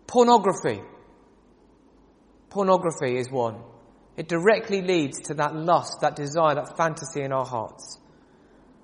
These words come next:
We live in an age where any of us can have access to pornography at literally any time in any place.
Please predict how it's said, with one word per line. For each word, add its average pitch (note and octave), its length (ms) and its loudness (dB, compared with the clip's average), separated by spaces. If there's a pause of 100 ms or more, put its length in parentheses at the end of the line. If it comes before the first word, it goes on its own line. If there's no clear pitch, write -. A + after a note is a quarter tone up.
(240)
We G3+ 120 0
live A3 140 6
in G3 80 4
an F#3+ 180 2
age F#3 220 2
where F#3 200 6
any G#3 220 4
of D3+ 100 0
us C#3 160 0
can D#3 180 -8
have D#3+ 220 0
access F#3 380 0
to F3 100 -10
pornography E3 640 -2
at E3 80 -2
literally F3+ 560 -2
any F#3+ 240 0
time E3+ 360 0
in D#3+ 180 -2
any E3+ 260 0
place. D3+ 400 0